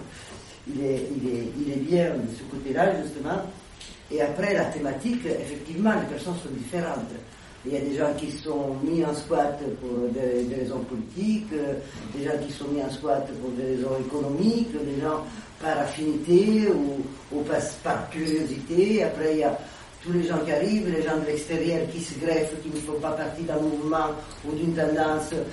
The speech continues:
mais il y a un électricien, un autre, après il y a quelqu'un qui fait la récup à droite à gauche. C'est vrai que la documentation sur les squats,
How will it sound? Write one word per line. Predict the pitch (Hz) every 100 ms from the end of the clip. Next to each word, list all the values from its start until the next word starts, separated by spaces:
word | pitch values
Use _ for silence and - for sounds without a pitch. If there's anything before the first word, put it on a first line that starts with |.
| - 151
mais | 160 165
il | -
y |
a | 143 143
un | 143
électricien, | 147 151 196 180 170 165 170
un | 170 156 151
autre, | 185 190 - 143
après | - 147
il | 143
y |
a | 120
quelqu'un | 139 160 151 143
qui | 139
fait | 147 147
la | 131
récup | - 156 143
à | 147
droite | 147 143
à |
gauche. | 165 202 196 - - - - - - - - - -
C'est | -
vrai | 170 170
que | 156 147
la |
documentation | 131 120 131 127 127 110 135
sur | 127 117
les | 117
squats, | - 170 170